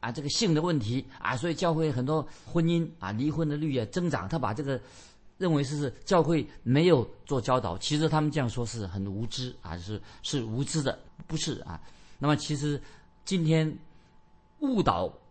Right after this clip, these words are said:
这些年轻人的是什么呢？就是现在的媒体，今天的电影，很多的电影常常啊，就是污秽了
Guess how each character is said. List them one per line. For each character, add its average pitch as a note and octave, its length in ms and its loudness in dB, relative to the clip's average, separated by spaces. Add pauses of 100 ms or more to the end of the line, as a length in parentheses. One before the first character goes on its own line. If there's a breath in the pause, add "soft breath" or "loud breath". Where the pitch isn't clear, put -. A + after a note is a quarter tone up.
(340)
这 D#3+ 140 0
些 D3+ 100 4
年 B2+ 240 2
轻 C#3 240 -2
人 G#2 160 -4
的 A2 60 -4
是 A#2 140 -6
什 G2+ 140 -4
么 G#2 80 -6
呢？ G#2 120 -4
就 C#3+ 120 -4
是 A2+ 80 -6
现 C3+ 200 0
在 B2 100 -2
的 G#2+ 100 -4
媒 G#2 220 -2
体， - 260 -12 (280 loud breath)
今 B2+ 180 -2
天 B2+ 140 0
的 G#2+ 200 -4 (340 loud breath)
电 F3+ 180 6
影， G#2 300 2
很 A2 240 -6
多 C3 120 -2
的 C3+ 100 0
电 D#3+ 200 4
影 G#2 200 -2 (340)
常 D#3+ 260 2
常 B2+ 240 0
啊， G#2 200 -2 (420 loud breath)
就 D#3+ 120 2
是 C3+ 200 -2 (360 loud breath)
污 A3 260 0
秽 E3 260 6
了 F#2+ 200 -6